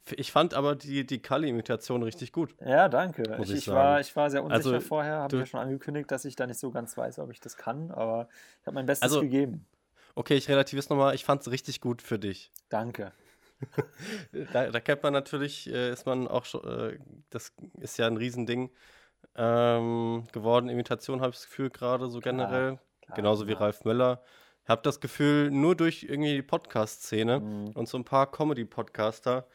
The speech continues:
Speaker 1: hat Ralf Möller irgendwie so einen Aufschwung bekommen, weil
Speaker 2: Stimmt.
Speaker 1: einfach über ihn geredet wird.
Speaker 2: Der hat
Speaker 1: Und deswegen hat er jetzt irgendwie, wurde er jetzt, äh, damals in diese R-T-L-Show mal kurz
Speaker 2: Ja.
Speaker 1: eingeladen zum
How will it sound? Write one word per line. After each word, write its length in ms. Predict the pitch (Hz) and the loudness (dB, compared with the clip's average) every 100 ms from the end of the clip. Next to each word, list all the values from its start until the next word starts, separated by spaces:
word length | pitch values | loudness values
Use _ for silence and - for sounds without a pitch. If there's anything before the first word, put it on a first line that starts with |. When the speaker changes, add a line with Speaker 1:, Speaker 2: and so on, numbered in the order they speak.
| - - _ | -20 -20 _
Speaker 1:
hat 240 | - 123 | -4 -4
Ralf 220 | 117 117 117 | -2 -2 0
Möller 380 | 110 127 120 - | 2 4 4 0
irgendwie 220 | 117 113 | 0 2
so 100 | 110 | 2
einen 80 | 113 | 2
Aufschwung 540 | 113 113 - 120 110 | 0 0 0 0 2
bekommen, 420 | 104 - 104 113 | -2 -2 0 2
weil 100 | 107 107 | 2 4
Speaker 2:
Stimmt. 160 | 147 | 4
Speaker 1:
einfach 120 | 135 | 4
über 220 | 139 143 139 | 4 6 6
ihn 120 | 139 | 6
geredet 440 | 120 127 139 - | 4 4 2 2
wird. 260 | 110 113 117 | 6 6 6
Speaker 2:
Der 140 | 104 | 4
hat 140 | 110 - - | 4 2 -4
Speaker 1:
Und 480 | - 117 - - - | -4 -4 -6 -12 -14
deswegen 460 | 120 127 - 151 127 | -2 0 2 2 4
hat 160 | 127 147 | 2 4
er 80 | |
jetzt 240 | 127 123 - | 2 2 -4
irgendwie, 560 | 135 139 135 131 123 117 - | -4 -2 -2 -4 -8 -16 -10
wurde 300 | 117 131 135 | -2 2 4
er 60 | 127 | 4
jetzt, 220 | 123 - | 2 -2
äh, 500 | 113 113 110 110 107 | 2 4 4 2 -2
damals 440 | 107 107 123 127 | 4 6 6 2
in 140 | 127 110 | 0 -4
diese 460 | 107 107 107 107 - - | -4 -2 -2 -2 -8 -8
R-T-L-Show 600 | 104 - 123 143 - 156 | -6 -2 -2 0 2 4
mal 140 | 147 | 4
kurz 200 | 147 147 | 2 -2
Speaker 2:
Ja. 80 | - | 0
Speaker 1:
eingeladen 560 | 139 143 139 139 139 | 0 4 6 6 4
zum 320 | 127 123 113 | 0 0 0